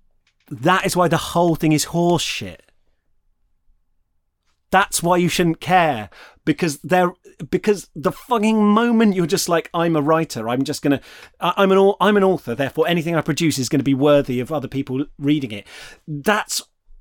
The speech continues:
when you're just gonna become a dog shit factory. You're gonna, nothing that you do is gonna be good. You lose your engagement with the community. You lose your in-, you lose your humanity. You lose your sense of humour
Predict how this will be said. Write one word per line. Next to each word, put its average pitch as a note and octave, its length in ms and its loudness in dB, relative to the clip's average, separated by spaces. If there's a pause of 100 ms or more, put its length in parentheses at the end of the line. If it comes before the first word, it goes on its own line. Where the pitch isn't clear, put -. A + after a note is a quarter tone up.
(120)
when F#3 380 0
you're F3+ 260 0
just F3+ 300 -2
gonna F3+ 160 -2
become E3+ 400 -6
a D#3+ 60 -2
dog E3+ 420 -4
shit - 320 -6
factory. G#2 560 -12
You're C#3 180 0
gonna, F3 380 0 (240)
nothing G3+ 720 2 (200)
that G#3 120 0
you G3+ 280 2
do F#3+ 220 4
is G3 180 2
gonna F3+ 200 2
be D#3+ 280 -2
good. F3+ 300 2
You E3+ 140 -2
lose G3 260 -2
your F#3+ 140 2
engagement F3+ 640 0
with D#3+ 120 -2
the E3 80 -2
community. F#3 540 -2
You D3+ 260 -4
lose G3+ 200 -4
your G#3 160 0
in-, E3 220 -4 (120)
you F#3+ 280 -8
lose G#3 180 -2
your G#3 120 0
humanity. G3+ 720 -2
You C3+ 260 -4
lose A3 260 2
your A3 120 0
sense - 580 -4 (420)
of F3 220 0 (100)
humour F3 800 2